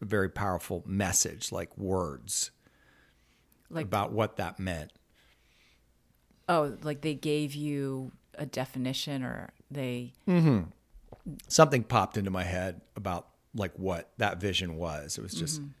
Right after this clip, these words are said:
Speaker 1: and, and that felt, I knew almost immediately, "Okay, this is it.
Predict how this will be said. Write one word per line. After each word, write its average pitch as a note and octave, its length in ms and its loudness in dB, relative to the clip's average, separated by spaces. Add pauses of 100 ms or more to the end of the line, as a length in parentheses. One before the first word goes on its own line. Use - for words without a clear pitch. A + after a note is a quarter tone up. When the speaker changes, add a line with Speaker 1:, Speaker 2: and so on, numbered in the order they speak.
Speaker 1:
and, G2+ 300 -4
and G#2 180 0
that G#2+ 220 6
felt, F#2+ 420 0 (2000)
I C3 80 6
knew C#3 300 8
almost A2 420 6
immediately, F2+ 560 -2
"Okay, F2 200 -6
this E2 240 -2
is D#2 140 -6
it. B1 220 -10